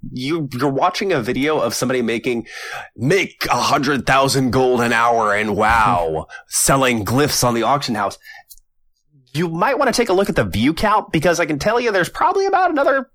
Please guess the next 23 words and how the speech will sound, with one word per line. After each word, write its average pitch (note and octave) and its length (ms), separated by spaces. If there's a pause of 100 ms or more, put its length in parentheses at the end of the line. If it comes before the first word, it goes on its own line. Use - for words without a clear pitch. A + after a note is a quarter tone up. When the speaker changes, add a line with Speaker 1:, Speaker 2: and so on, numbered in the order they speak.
(440)
Speaker 1:
five F#3 240
hundred F#3+ 240
thousand E3+ 360
views D#3+ 280
on E3+ 120
that D#3 180
video F3 320
also, E3+ 480 (180)
which C#3+ 160
means E3 160
there's C#3 160
five F#3 300
hundred F3+ 240
thousand E3+ 320
other D#3+ 160
jackasses B2 720
that A#2 100
have A2+ 160
the G#2+ 80
same C#3+ 260
stupid C3+ 380
ass B2 240
idea. F#2+ 480